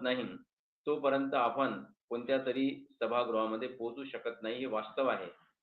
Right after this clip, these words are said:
त्यामुळं निवडणुका लढवणं प्रत्येकाला अत्यावश्यक आहे किंवा भाग आहे.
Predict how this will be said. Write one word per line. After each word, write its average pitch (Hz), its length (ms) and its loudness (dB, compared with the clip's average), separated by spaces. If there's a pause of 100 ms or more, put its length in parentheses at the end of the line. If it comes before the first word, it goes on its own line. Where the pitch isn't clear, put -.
(320)
त्यामुळं 156 500 6 (440)
निवडणुका 143 520 2
लढवणं 127 420 4
प्रत्येकाला 117 720 0 (340)
अत्यावश्यक 147 640 0
आहे 117 160 0
किंवा 147 220 0
भाग 127 300 4
आहे. 110 180 0